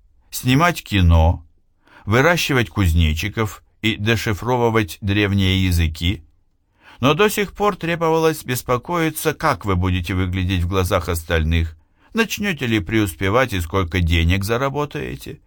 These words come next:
В результате эти желания пришлось убрать подальше, как детские игрушки.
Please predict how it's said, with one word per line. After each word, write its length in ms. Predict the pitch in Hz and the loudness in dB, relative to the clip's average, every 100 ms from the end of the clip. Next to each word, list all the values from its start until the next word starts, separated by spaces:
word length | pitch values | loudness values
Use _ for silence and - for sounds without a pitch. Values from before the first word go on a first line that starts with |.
| _ _ _ - - - | _ _ _ -20 -8 2
В 20 | |
результате 600 | 123 135 135 190 185 160 | 2 4 2 0 0 -2
эти 180 | 143 127 | -2 -2
желания 540 | 104 113 135 147 135 | -2 2 2 2 -2
пришлось 580 | 117 104 104 123 120 - - | -2 -6 -4 -4 -4 -8 -4
убрать 480 | 107 101 117 98 - | -2 0 2 0 0
подальше, 560 | 95 101 127 120 101 | 0 2 0 -2 -6
как 220 | 90 85 | -2 -2
детские 500 | 90 92 - 92 90 | 0 -2 -2 -4 -2
игрушки. 640 | 82 82 73 - - - | 0 -2 -4 -10 -14 -18